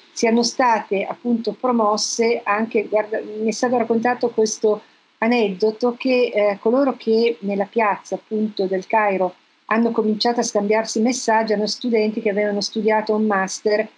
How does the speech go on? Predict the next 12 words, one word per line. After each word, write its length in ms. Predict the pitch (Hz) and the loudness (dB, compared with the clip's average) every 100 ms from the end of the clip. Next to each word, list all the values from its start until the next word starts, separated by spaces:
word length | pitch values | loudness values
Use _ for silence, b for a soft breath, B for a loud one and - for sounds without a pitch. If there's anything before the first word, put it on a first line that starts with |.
| _ | _
di 80 | 196 | -4
comunicazione 760 | 220 208 208 214 214 - 196 | -2 0 0 -2 -4 -2 0
in 80 | 190 | 0
Italia 520 | 185 - 175 175 185 - B B B _ | -2 0 0 0 -4 -6 B B B _
e 140 | 240 233 | -2 2
quindi 480 | 311 285 240 233 | 4 4 4 2
come 320 | 233 247 269 302 | 0 0 0 0
tale 480 | 247 240 254 233 | 2 2 2 0
anche 440 | 214 214 233 254 - | -2 -2 -2 -4 -6
come 300 | - 233 226 | -2 0 0
avevano 640 | 220 226 226 233 240 240 _ _ | 0 0 0 2 0 0 _ _
promosso 680 | - 220 240 233 - - 185 | -4 0 2 2 2 0 -4